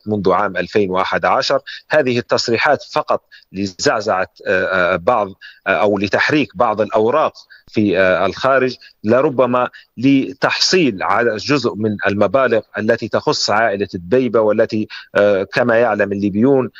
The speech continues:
أخذت في عام ألفين وثمانية عندما كان، آه، ال-، ال-، علي دبيبة عم عبد الحميد هو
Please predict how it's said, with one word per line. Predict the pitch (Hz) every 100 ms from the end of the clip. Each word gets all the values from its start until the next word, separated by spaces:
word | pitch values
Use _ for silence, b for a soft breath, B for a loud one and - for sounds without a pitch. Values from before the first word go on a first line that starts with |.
| B 131
أخذت | 123 107 107
في | - 101
عام | 101 110 95
ألفين | 92 117 98
وثمانية | 92 101 107 120 104 90
عندما | 98 101 98 95
كان، | - 107
آه، | 98 87 92 87
ال-، | 92 90 90
ال-، | 87 85 82
علي | 78 82 110 123
دبيبة | 92 123 123 104 98
عم | 78 82 107 107 82
عبد | 90 -
الحميد | - 92 107 104 92
هو | 110 104